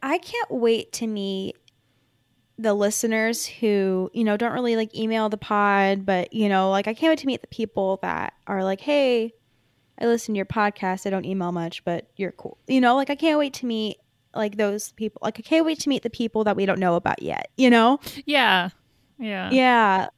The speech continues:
Speaker 1: I think that's gonna be so fun, you know, 'cause every now and then you get emails from people that are like, "Hey, like, I listen, but I'm too shy to email," or something. And it's like, that's sick. Awesome. But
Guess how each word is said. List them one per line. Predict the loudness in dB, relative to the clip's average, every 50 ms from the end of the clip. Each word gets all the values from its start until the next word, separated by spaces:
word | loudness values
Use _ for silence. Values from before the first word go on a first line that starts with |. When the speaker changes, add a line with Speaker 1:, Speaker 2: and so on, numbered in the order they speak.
| _ _ _ -8
Speaker 1:
I | -8 -4
think | -4 -4 -4
that's | -4 -6 -4 -2
gonna | -2 -2 0 0
be | -2 -2
so | -4 -2 0 0 0 0
fun, | 0 0 0 2 2 2 0 0
you | -2 -2
know, | -2 -2 -2 -4
'cause | -4 -4 -4 -2
every | -2 -2 0 0
now | 0 0 0
and | 0 0
then | -2 -2
you | -2 -2 -2
get | -2 -4 -4 -4
emails | -6 -6 -6 -6 -6 -8 -8 -8
from | -8 -8 -8
people | -6 -6 -6 -4 -2 -2 0 0 0
that | 0 -2
are | -2 -2
like, | -4 -4 -6 -6
"Hey, | -4 -2 0 0 2 0
like, | 0 0 -2 -4 -6 _ _ _ -20 -20 _ -20 -20 -20 _ _ -2
I | 2
listen, | 2 2 2 2 2 0 2 2 2 2 2
but | 2 0 0 -2 _ _ _ _ _ _ 0
I'm | 0 0 0
too | 2 0 0
shy | 0 2 2 2 2 2
to | 0 0 0 0
email," | 0 0 2 2 2 2 2 2 2 2 2
or | 2 0
something. | -2 -4 -8 -8 -6 -6 -6 -6 -6
And | -8 -8
it's | -8 -8
like, | -10 -10 -10 _ _
that's | -14 -14 -14 -14
sick. | -16 -14 -10 -8 -8 -8 -10 -12 -16 _ -10
Awesome. | -10 -10 -10 -12 -14 -16 -16 -16 -18 _ _ _ _ _ _ _ _ _ _ _ _ _ _ _ _ _ _ _ -8
But | -6 -6 -6 -8